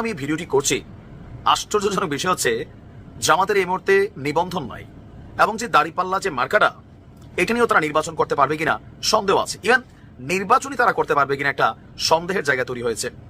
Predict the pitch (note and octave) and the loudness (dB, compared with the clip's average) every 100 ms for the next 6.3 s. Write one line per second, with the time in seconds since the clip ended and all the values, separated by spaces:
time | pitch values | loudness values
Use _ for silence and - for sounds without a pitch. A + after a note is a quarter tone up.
0 | - - D#3 D#3+ F3+ F3 F#3+ G3 G#3 D#3 | -20 0 2 4 2 2 0 0 2 2
1 | D3 C#3+ - D#3 E3 C#3 - - - D3+ | 2 0 0 -2 2 0 0 -8 0 2
2 | D3 F3 D#3+ - C3 A#2+ A2+ D3 D3+ E3 | 4 2 0 -4 -6 -8 -4 -2 0 -2
3 | D#3+ - - - A#2 E3 G#3 G3+ F#3 F#3+ | -4 -14 -20 -4 2 4 2 0 -2 2
4 | D3 F3 F3+ F3 C3+ - - - - - | 4 2 -4 -2 -2 -2 -10 -18 -20 -20
5 | - D#3+ B3 F#3 F3+ E3+ F3+ B2+ B2+ D3+ | -4 -2 2 2 2 0 0 -2 -4 -4
6 | D#3+ E3+ | 0 0